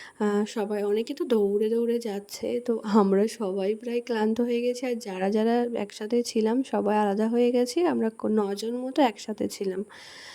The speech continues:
তো এই যে সব হেঁটে হেঁটে যাচ্ছি। তো লাস্টে আর আমরা হাঁটতে পারিনি। তারকেশ্বরে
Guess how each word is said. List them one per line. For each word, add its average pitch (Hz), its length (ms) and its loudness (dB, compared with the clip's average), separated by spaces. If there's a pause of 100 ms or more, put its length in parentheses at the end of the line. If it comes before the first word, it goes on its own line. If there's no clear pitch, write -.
(340)
তো 220 160 4
এই 208 140 2
যে 208 420 2
সব 226 240 -8
হেঁটে 202 240 -4
হেঁটে 208 180 0
যাচ্ছি। 208 480 -4 (720)
তো 247 340 6
লাস্টে 233 520 0
আর 240 160 0
আমরা 233 240 0
হাঁটতে 214 300 -6
পারিনি। 220 340 0
তারকেশ্বরে 220 840 -2